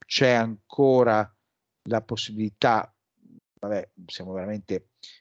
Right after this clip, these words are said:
vicinissimi, due ventisette, due ventisette e mezzo. Ho dovuto mettere anche un mensile per probabilmente, eh, direi due cinquantacinque,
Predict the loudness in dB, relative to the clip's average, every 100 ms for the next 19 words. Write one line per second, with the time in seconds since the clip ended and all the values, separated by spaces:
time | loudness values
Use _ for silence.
0 | _ -14 -10 -8 -8 -8 -8 -4 -2 -4
1 | -6 -4 -4 -4 -8 -8 -8 -10 -6 -6
2 | -4 -6 -2 0 -2 -2 0 0 _ _
3 | _ _ _ _ _ _ _ _ _ _
4 | _ _ _ -10 -10 _ _ _ _ _
5 | -4 -2 -2 -4 -2 -2 0 -2 -2 2
6 | 4 4 0 _ -2 0 -2 -4 -8 -4
7 | -4 -4 -6 -4 0 0 0 0 2 4
8 | 4 2 -2 -2 _ _ _ _ -8 -4
9 | -2 -2 -2 -2 -4 -2 2 4 2 _
10 | -8 -4 -4 -4 -4 -6 -8 -6 0 4
11 | 4 2 _ _ -16 -6 2 4 4 -2
12 | -2 -2 -2 -2 -4 -4 -6 -8 -6 -4
13 | -4